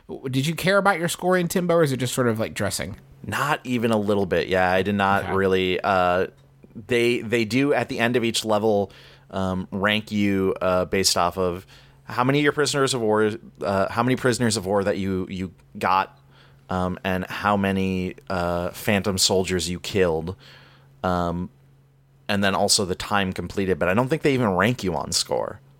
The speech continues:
Speaker 2: Um,
Speaker 1: Hmm.
Speaker 2: I think the scoring is just, like, an overall thing. So, yeah, I did not, uh, I, I was not pulled in by that, and I think it's more than just a case where it just wasn't for me. I feel like the game doesn't,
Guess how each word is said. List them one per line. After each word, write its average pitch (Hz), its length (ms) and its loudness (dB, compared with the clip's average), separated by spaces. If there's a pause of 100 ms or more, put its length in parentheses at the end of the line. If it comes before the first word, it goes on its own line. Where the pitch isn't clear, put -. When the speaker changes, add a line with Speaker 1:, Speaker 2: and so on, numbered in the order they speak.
(360)
Speaker 2:
Um, 87 200 -2
Speaker 1:
Hmm. 147 40 -4
Speaker 2:
I 92 80 -2
think 107 160 -6
the 113 80 -2
scoring 101 480 2
is 90 180 -2
just, 98 180 0
like, 95 140 2
an 92 140 -4
overall 92 500 4
thing. 78 360 -6 (340)
So, 101 220 0
yeah, 120 260 2
I 120 100 2
did 131 140 -2
not, 127 420 0
uh, 95 580 2 (1700)
I, 156 280 4
I 131 160 4
was 147 160 2
not 156 180 0
pulled 156 180 0
in 156 120 0
by 151 140 2
that, 156 360 0 (160)
and 113 320 2 (340)
I 113 120 0
think 120 320 -4
it's 110 160 -2
more 110 200 4
than 107 140 0
just 107 220 -2
a 107 40 -2
case 107 380 2
where 98 340 4
it 95 140 -2
just - 200 -2
wasn't 98 280 0
for 95 140 -4
me. 95 260 0
I 98 100 0
feel 107 180 0
like 98 140 2
the 98 80 -8
game 92 240 0
doesn't, 92 340 -2